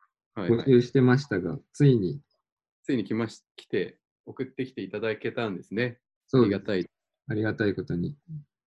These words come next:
Speaker 1: どのようなおたり、お便りが来ているんでしょうか、ちなみに。
Speaker 2: 読みますかね、じゃあ。
Speaker 1: お願いします。ちょっと読んでもらいましょう。じいさん、お願いします。
Speaker 2: はい。えっと、執行部ネーム、リリさんから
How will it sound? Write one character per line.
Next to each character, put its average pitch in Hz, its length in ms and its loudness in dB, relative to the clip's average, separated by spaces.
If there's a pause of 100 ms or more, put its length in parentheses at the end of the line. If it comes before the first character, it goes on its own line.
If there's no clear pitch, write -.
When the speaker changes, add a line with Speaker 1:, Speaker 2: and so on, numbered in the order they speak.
(380)
Speaker 1:
ど 107 120 -6
の 120 120 -2
よ 123 160 0
う 98 40 -2
な 87 160 -4
お 95 100 -12
た 98 140 -4
り、 90 200 0
お 104 160 -10
便 95 320 -2
り 85 120 -2
が 87 160 -14 (480)
来 - 140 -20
て 92 60 -6
い 85 100 -4
る 82 100 -6
ん 80 60 -12
で 82 80 -12
し - 100 -18
ょ - 40 -16
う - 40 -20
か、 - 120 -20
ち - 120 -12
な 85 100 -6
み 82 120 -8
に。 85 200 -10 (420)
Speaker 2:
読 131 140 6
み 135 80 6
ま 143 140 8
す 147 100 4
か - 120 -8
ね、 92 180 0
じ 90 140 -6
ゃ 82 60 -10
あ。 - 120 -14 (480)
Speaker 1:
お 107 40 0
願 104 140 0
い 92 60 -2
し 107 80 -6
ま 98 140 -4
す。 - 180 -12
ち - 120 -10
ょ - 20 -6
っ - 40 -14
と - 60 -20
読 123 180 -4
ん 135 60 -2
で 98 100 -2
も 85 120 -8
ら - 80 -16
い 87 80 -10
ま 87 100 -8
し - 100 -18
ょ 80 40 -14
う。 78 60 -16
じ 95 120 -8
い 87 40 -8
さ 87 100 -12
ん、 78 80 -16
お 95 60 -10
願 90 200 -6
い 85 40 -4
し 95 100 -12
ま 87 160 -10
す。 - 180 -20 (540)
Speaker 2:
は 110 80 -2
い。 101 100 -4 (220)
え 120 40 -14
っ - 20 -14
と、 113 120 -2
執 - 160 -10 (160)
行 165 220 6
部 160 140 2
ネ 151 220 6
ー - 20 4
ム、 107 220 -2 (1500)
リ 139 100 8
リ 143 100 8
さ 139 160 0
ん 95 100 -4
か 90 120 -4
ら 78 180 -6